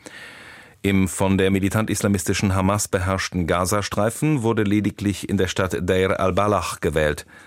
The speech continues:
Dort errang eine von der Fatah unterstützte Liste sechs von fünfzehn Sitzen.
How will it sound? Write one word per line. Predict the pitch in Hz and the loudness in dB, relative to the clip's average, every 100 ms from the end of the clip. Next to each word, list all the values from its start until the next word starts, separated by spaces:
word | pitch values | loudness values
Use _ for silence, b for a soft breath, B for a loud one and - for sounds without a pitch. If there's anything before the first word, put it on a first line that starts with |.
| B B B | B B B
Dort | 90 82 82 | -2 -2 0
errang | 90 90 90 | -2 0 0
eine | 98 92 90 | 0 0 0
von | 95 92 | 0 0
der | 87 | 0
Fatah | 92 - 92 - | -2 -2 -4 -4
unterstützte | 98 92 - 95 - 95 | -2 -2 -2 -2 -2 -2
Liste | 107 104 - 120 | 0 -2 -2 -2
sechs | 92 95 - - | 0 -2 -4 -6
von | - 85 82 | -2 -2 -2
fünfzehn | - 87 - - 87 | -2 -2 -2 -2 0
Sitzen. | 87 92 - | 0 0 -2